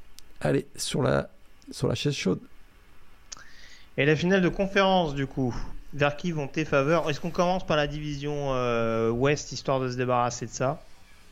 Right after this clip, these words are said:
Speaker 1: Eh bien, on va peut-être pas tant que ça s'en débarrasser. Parce que je
Speaker 2: Oh.
Speaker 1: te dis que, euh, Louisiana, j'ai dit que ça allait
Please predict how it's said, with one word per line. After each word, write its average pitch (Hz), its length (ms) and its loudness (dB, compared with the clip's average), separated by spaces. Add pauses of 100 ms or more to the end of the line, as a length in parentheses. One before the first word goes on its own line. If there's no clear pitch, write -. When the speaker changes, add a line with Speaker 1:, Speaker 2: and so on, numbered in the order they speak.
(1200)
Speaker 1:
Eh 139 140 6
bien, 113 300 4
on 101 80 4
va 95 100 6
peut-être - 360 -2
pas 226 180 -2
tant 170 260 0
que 131 60 -4
ça 156 120 2
s'en 131 180 0
débarrasser. 104 560 0 (340)
Parce - 240 0
que 107 260 2
je 135 300 4
Speaker 2:
Oh. 139 120 6
Speaker 1:
te 127 100 6
dis 127 440 4
que, 143 320 6 (320)
euh, 104 920 2
Louisiana, 156 800 6
j'ai 117 180 2
dit 151 160 2
que - 80 -4
ça 131 160 2
allait 131 360 4